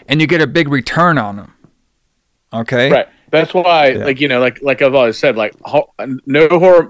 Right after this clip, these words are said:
Speaker 2: hardly any horror movie in history has ever lost money because they're so ch-, they, they, they're so cheap to make
Speaker 1: Yeah.
Speaker 2: that even if they just have a modest, you know, turnout at the theater,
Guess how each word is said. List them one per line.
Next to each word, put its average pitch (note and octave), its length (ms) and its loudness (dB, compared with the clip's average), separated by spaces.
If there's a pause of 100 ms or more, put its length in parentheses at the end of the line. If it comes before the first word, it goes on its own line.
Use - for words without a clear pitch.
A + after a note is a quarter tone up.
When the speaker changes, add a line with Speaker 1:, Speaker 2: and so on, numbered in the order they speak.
Speaker 2:
hardly D3+ 360 0
any D#3+ 120 -2
horror C3+ 240 0
movie B2+ 260 -4
in G#2+ 80 -6
history B2 320 -4
has G2+ 140 -4
ever A2 180 0
lost G#2 380 -6
money G#2+ 380 -6 (460)
because B2+ 340 -2
they're A2+ 100 -8
so B2+ 240 -2
ch-, - 180 -14
they, C3+ 160 2
they, B2+ 200 -2 (180)
they're A#2 100 -8
so E3 220 0
cheap D3 340 -4
to A2+ 60 -6
make A#2+ 520 -2
Speaker 1:
Yeah. A2 200 -4 (180)
Speaker 2:
that B2+ 140 0
even E3 240 2
if B2+ 120 -2
they C#3 140 0
just C3+ 160 -6
have B2 220 -2
a G#2 40 -4
modest, A#2+ 640 -4 (260)
you A#2+ 120 -8
know, G2 180 -4
turnout B2+ 500 -2
at F#2+ 100 -12
the G2 80 -12
theater, F#2+ 560 -2